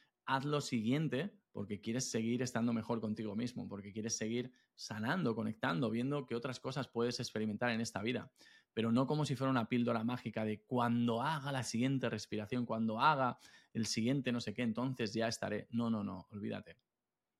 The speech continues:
No funciona así. Porque además no va sobre una sola cosa. Si te dijera, "Oye, ¿cómo sanaste tu,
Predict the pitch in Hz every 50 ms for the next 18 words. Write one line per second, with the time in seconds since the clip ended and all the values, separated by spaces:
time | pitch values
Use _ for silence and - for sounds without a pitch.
0 | - - - 113 110 107 117 104 104 - 104 98 90 - - - - - _ _
1 | _ _ _ _ _ _ - 120 117 127 123 123 127 135 127 131 123 117 123 123
2 | 123 127 127 127 - 120 107 107 110 113 123 127 120 110 - - 123 113 101 107
3 | - 113 123 127 - - - - - _ _ _ _ _ _ _ _ - - -
4 | _ - - 127 110 120 117 113 117 110 - 131 120 117 127 143 139 - 131 139
5 | 151 156 156 - 131 117 131 151 147 - - 131 123 131 127 123 120 120 117 110
6 | -